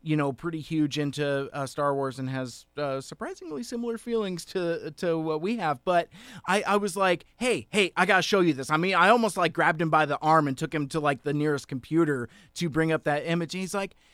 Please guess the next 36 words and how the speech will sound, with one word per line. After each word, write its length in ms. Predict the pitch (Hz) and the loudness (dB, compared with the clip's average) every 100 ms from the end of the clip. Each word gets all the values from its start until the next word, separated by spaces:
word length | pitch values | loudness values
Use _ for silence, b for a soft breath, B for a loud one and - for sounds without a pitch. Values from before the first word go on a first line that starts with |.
| b b _ | b b _
"Yeah, 1000 | 269 349 370 359 339 302 247 202 151 143 | -6 -4 -4 -2 -2 -2 -2 -2 -4 -4
I 100 | 240 | -6
saw 320 | 285 - 330 | -6 -8 -10
something 420 | 330 254 208 190 175 | -8 -4 -4 -4 -2
about 280 | 147 143 | 0 -2
that. 120 | - 151 | 0 -2
I 100 | 160 | -2
saw, 200 | 233 233 | -2 -2
like, 320 | 220 214 208 | 0 -2 0
like, 300 | 214 208 170 | -2 -2 -2
Gizmodo 580 | 202 180 220 220 190 165 | -4 0 2 2 2 0
had 260 | 160 147 | 0 -2
something 400 | - 151 135 147 | -4 -6 -4 -6
on 200 | 135 131 | -4 -4
that 260 | 127 123 120 | -6 -6 -6
or 140 | 120 | -8
s-, 220 | 120 - - | -8 -12 -12
or 220 | 139 131 | -8 -8
some 260 | - 147 135 | -6 -6 -6
such," 520 | - 131 113 - - b b b | -6 -8 -8 -10 -14 b b b
which 520 | - 226 240 247 233 | -12 -10 -4 -2 -2
was 220 | 214 220 165 | -2 -4 -2
news 300 | 208 208 - | -2 -4 -4
to 100 | 185 | -4
me. 240 | 220 262 | -2 0
But 260 | 165 160 185 | 0 -2 0
yeah, 200 | 254 202 | -2 0
it 120 | 208 | -2
was, 280 | 220 202 - b b b | -2 -8 -16 b b b
it 120 | 202 | -8
still 300 | - 214 320 | -4 -2 -2
kinda 280 | 277 233 175 | -4 -6 -8
blew 260 | 160 190 | -8 -6
my 160 | 180 170 | -4 -2
mind. 560 | 175 262 311 135 107 - B B B | -2 -2 -4 -4 -10 -14 B B B
And 440 | 226 247 240 247 | 0 2 2 0